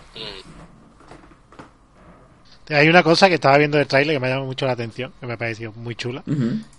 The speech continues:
Speaker 2: que están como, están en una pista de baile los protagonistas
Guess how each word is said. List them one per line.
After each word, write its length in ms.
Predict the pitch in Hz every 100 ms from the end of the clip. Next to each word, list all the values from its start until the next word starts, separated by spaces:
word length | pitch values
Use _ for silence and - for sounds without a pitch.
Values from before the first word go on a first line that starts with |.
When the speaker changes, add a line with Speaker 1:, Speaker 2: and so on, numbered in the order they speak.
| _
Speaker 2:
que 80 | 135
están 240 | - 135
como, 880 | 139 147 143 135 127 127 123 120 117
están 260 | 117 - 139
en 120 | 143
una 180 | 147 147
pista 260 | 143 143 135
de 300 | 139 139 135
baile 260 | 139 147
los 120 | 139 135
protagonistas 640 | 131 135 127 143 -